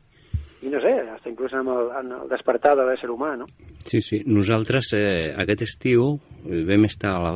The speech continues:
Speaker 2: a la zona de, del Maestrat, a Matarranya.
Speaker 1: Ah, Maestrazgo.
Speaker 2: Sí, a la part de Terol,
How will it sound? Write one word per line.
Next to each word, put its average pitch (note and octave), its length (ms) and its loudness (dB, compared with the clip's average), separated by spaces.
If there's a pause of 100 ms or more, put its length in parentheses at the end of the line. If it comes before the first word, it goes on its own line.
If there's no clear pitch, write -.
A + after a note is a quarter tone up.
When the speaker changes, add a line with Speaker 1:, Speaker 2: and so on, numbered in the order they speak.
Speaker 2:
a G2+ 160 0
la F2+ 80 0
zona G2 320 2
de, F2 160 2 (1000)
del F#2+ 160 0
Maestrat, A#2 640 -2 (540)
a F2+ 100 -4
Matarranya. G#2 600 2
Speaker 1:
Ah, B2+ 100 -6
Maestrazgo. C#3+ 560 0 (500)
Speaker 2:
Sí, G2 300 4 (240)
a F#2 160 -6
la F2+ 100 -2
part F#2+ 220 -2
de F2 80 0
Terol, G#2+ 340 -2